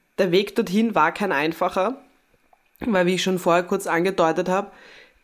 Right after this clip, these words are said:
mein größtes Problem war, wie, wie steame ich jetzt? Weil ich ja diesen Stuhl nicht hatte.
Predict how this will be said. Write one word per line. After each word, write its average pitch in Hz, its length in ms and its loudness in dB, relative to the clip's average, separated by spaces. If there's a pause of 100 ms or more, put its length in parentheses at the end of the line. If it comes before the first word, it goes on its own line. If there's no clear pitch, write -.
(100)
mein 185 480 0
größtes 190 420 -2
Problem 170 460 0
war, 196 320 0 (880)
wie, 175 320 -10
wie 220 540 2 (840)
steame 254 540 4
ich 160 220 0
jetzt? - 400 -4 (480)
Weil 180 120 2
ich 175 60 -2
ja 196 80 0
diesen 185 500 -2
Stuhl 247 380 2
nicht 147 300 -2
hatte. 131 360 -6